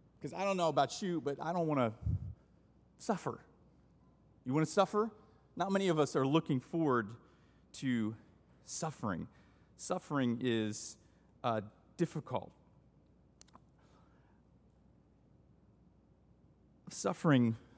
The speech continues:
sometimes, though, also makes us realize, uh, how much we, uh, need. I, I, I, um, was sleeping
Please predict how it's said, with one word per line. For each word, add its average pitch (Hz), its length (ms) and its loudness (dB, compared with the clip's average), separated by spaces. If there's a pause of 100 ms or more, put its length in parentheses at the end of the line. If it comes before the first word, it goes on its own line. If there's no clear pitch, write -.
(320)
sometimes, 131 520 0
though, 110 160 4
also 127 420 0
makes 113 300 -6
us - 340 -6
realize, 110 720 0 (400)
uh, 107 260 -2 (360)
how 143 200 0
much 127 360 -4
we, 101 420 -6 (480)
uh, 117 120 -2
need. 120 340 2 (140)
I, - 180 -2
I, 139 280 0 (160)
I, 131 280 -2
um, 107 300 -2 (1700)
was 127 180 -4
sleeping 139 720 -6